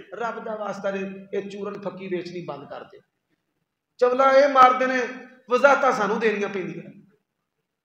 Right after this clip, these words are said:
और उसकी वफात पर कुल वगैरह, हाँ, ये कुल, ये दसवां, ये चालीसवां, ये तीजा,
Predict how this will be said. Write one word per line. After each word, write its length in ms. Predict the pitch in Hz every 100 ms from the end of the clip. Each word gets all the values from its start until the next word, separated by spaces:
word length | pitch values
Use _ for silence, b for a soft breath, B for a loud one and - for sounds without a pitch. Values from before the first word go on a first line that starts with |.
| _ _ _ _ _ _ _ _ _ _ _ _ _ _ -
और 160 | 196
उसकी 220 | 202 -
वफात 300 | 208 190 185 185
पर 200 | 196 -
कुल 140 | 214
वगैरह, 500 | 196 165 160 160 - _ _ _ _ _ _
हाँ, 340 | 427 - _ _ _ _ _ _ _ _ _ _ _ _ _ _ _ _ _ _ _ _ _ _ _ _ _ _ _ _ _
ये 140 | 165
कुल, 380 | 170 180 175 170
ये 160 | 156 156
दसवां, 420 | 165 160 165 160
ये 140 | 151
चालीसवां, 580 | 143 156 156 160 156 156
ये 140 | 135 143
तीजा, 760 | - 151 131 151 123 - _